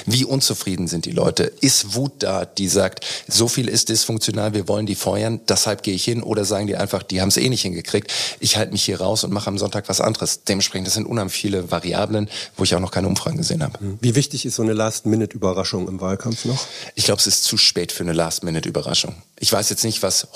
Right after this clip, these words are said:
Speaker 1: heute noch passieren kann, was jetzt noch so eine Tragfähigkeit, wie gesagt, außer jetzt furchtbaren Dingen wie Terroranschlag oder sonstigen, aber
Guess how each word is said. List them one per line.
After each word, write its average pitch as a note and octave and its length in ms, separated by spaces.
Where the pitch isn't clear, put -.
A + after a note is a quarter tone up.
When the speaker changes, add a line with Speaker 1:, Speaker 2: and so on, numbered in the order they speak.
Speaker 1:
heute G#2+ 260
noch F#2 220
passieren F2 420
kann, F2 340
was F#2 200
jetzt F2+ 160
noch G2 260
so G#2+ 260
eine A2+ 220
Tragfähigkeit, F#2 800
wie F#2 60
gesagt, - 300
außer - 260
jetzt - 180
furchtbaren E2+ 580
Dingen E2 280
wie D#2 120
Terroranschlag E2 800
oder F2+ 120
sonstigen, F#2 440
aber F#2 180